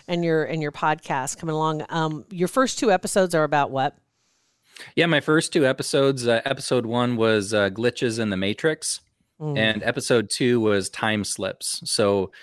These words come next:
Speaker 2: you know, and those, those two phenomenon are kind of loosely intertwined, but, you know, time slips, like, people who accidentally randomly fall into the past and see historical events, or people who fall into the future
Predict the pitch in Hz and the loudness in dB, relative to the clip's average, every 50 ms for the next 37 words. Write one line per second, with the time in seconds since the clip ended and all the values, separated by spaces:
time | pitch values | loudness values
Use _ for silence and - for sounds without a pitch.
0 | - - _ - 131 131 131 127 131 156 220 262 - - - 180 208 294 - - | -20 -20 _ -2 0 2 4 4 6 6 4 4 4 0 -2 0 0 0 0 -2
1 | - 294 277 - - 196 151 143 156 180 156 131 123 113 107 - - - 160 175 | -2 -2 -2 -2 -2 -2 0 0 0 0 0 0 0 0 0 -2 -2 -2 -2 0
2 | 156 113 98 104 117 131 131 - - 139 131 120 110 110 101 95 - - - 113 | -2 -2 0 2 2 2 2 0 0 0 2 2 2 2 2 -2 -4 -4 -2 0
3 | 113 113 107 101 98 95 - 117 110 101 98 - - 135 120 113 107 101 - - | 2 2 2 2 0 0 0 0 0 -2 -2 -2 -2 -2 0 0 -2 -2 -2 -2
4 | 113 107 - - - 98 90 - - 120 107 - 107 95 117 104 104 107 110 - | -2 -2 -2 -2 -2 -2 -2 -2 -4 -4 -2 -2 -2 -2 -2 -2 0 -2 -2 -2
5 | - - 104 104 113 113 107 - 123 120 117 113 110 107 - - - - - - | -4 -4 0 0 0 0 0 -2 -2 0 2 2 2 2 0 -4 -12 -20 -20 -20
6 | - - _ _ _ _ _ _ _ - 104 135 147 147 139 139 131 131 127 127 | -20 -20 _ _ _ _ _ _ _ -2 0 2 2 2 4 4 4 4 4 2
7 | 123 - 135 127 127 123 120 117 - - 113 107 - - 107 107 107 110 120 - | 2 2 2 2 4 4 2 2 2 2 0 0 -2 0 0 0 0 0 -2 -2
8 | - - - - - - 98 101 104 - 127 113 110 101 110 - - - 107 107 | -6 -10 -12 -10 -6 -4 -4 -4 -2 -2 0 0 0 0 -2 -2 0 0 0 2
9 | 107 101 - 110 101 95 101 104 104 104 104 - 104 98 - 135 123 - 117 107 | 2 0 2 0 0 2 2 2 0 0 0 -2 -4 -2 -2 -2 -2 -2 -4 -4
10 | 110 113 101 - - 113 110 104 104 101 - 110 98 95 - - 123 123 120 - | -4 -6 -4 -2 -2 -2 -2 -2 -4 -4 -6 -6 -6 -6 -4 -2 -2 -2 -2 -2
11 | - 107 92 90 95 | -2 -2 -2 -2 -4